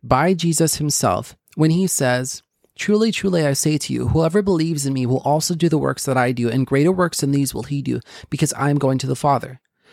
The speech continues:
Whatever you ask in my name, this I will do, that the Father may be glorified in the Son. If you ask me anything in my name, I will do it." And so that's, <sighs> I hope I'm making sense. How are we capable of doing the same things that Jesus did?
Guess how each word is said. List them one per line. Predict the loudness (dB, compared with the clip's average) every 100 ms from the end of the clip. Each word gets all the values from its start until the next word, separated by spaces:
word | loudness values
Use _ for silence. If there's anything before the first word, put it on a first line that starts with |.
| _
Whatever | 2 4 4 2
you | 2
ask | 0 0 0
in | 2
my | 2
name, | 2 2
this | 2 0
I | 2
will | 2 2
do, | 2 0
that | 0
the | -2
Father | 0 2 2
may | 2
be | 0
glorified | 2 2 2 0 0
in | 0
the | -2
Son. | -2 -4 -4
If | -4
you | -2
ask | 0 0 0
me | 0
anything | 2 2 2
in | 2
my | 2
name, | 2 0
I | 0
will | 0
do | 2
it." | 0 -2 -18 -18 -4
And | 0
so | 2
that's, | 2 0 -8 -12
<sighs> | _ _
I | -6 -4 -6 -8 -10
hope | -2
I'm | 0
making | 0 -2 -6
sense. | -6 -8 -10 -16 _
How | -2 2 4 2
are | 2 2
we | 0
capable | -2 -6 -6 -2 -2
of | 0
doing | 0 0
the | 0
same | -2 -2
things | -2 -2 -4
that | -6
Jesus | -8 -8 -10
did? | -10 -14